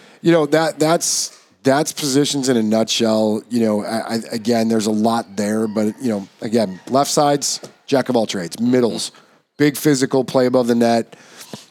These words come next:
um, great lateral quickness, but definitely strong, can, can put up a big block. Right sides, able to come in dynamically and, and get a lot of swings, but also be able to disrupt the other team's best hitter,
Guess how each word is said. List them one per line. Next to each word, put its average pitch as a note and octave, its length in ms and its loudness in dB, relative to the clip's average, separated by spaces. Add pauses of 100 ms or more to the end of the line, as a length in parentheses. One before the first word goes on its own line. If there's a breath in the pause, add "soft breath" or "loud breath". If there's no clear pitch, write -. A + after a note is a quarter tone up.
(140)
um, G#2 480 -2 (140)
great B2+ 260 2
lateral B2 320 2
quickness, A#2+ 560 0
but G#2 320 -4
definitely A#2 360 -2
strong, A2+ 420 0
can, G#2 160 -8
can A2 260 -4
put A2 140 0
up G#2 80 -2
a - 60 -20
big G#2 180 -6
block. A#2 420 0
Right B2 240 0
sides, B2 480 0 (540 loud breath)
able C3 240 2
to B2 60 4
come B2 200 0
in B2 120 2
dynamically A#2 600 2
and, A2+ 160 0
and A2+ 220 -4
get A#2 100 2
a A2+ 60 2
lot A2 180 0
of G#2+ 80 -2
swings, A#2 260 0
but G#2+ 140 -2
also A2 220 -2
be A2+ 160 0
able A2 160 0
to G2+ 60 -6
disrupt G#2+ 380 -4
the A#2+ 100 0
other G#2+ 120 -2
team's G2+ 260 -6
best F#2 240 -6
hitter, C#3 320 0